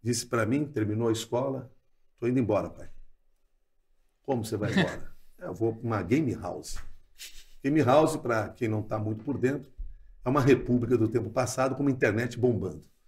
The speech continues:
né? É mais ou menos isso. Game house é o lugar onde ficam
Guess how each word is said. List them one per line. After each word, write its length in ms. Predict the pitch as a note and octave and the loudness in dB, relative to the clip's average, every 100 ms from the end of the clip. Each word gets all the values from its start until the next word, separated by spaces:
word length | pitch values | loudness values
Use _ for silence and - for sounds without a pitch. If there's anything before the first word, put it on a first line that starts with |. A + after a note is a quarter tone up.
| _ _ _ | _ _ _
né? 260 | C3 C#3+ - | -4 -4 -8
É 80 | - | -8
mais 220 | C3+ G#2+ | -4 0
ou 80 | A#2+ | 2
menos 280 | B2 E3 G#2+ | 2 2 2
isso. 320 | C3 - - _ _ - | 0 -4 -16 _ _ 0
Game 200 | C3+ D3 | 2 4
house 300 | A2+ B2+ C3 | 4 4 4
é 60 | |
o 20 | D#3 | 2
lugar 300 | B2 A#2 B2+ | 4 4 4
onde 160 | C3+ | 0
ficam 440 | B2+ B2 B2 C3+ | 0 2 2 0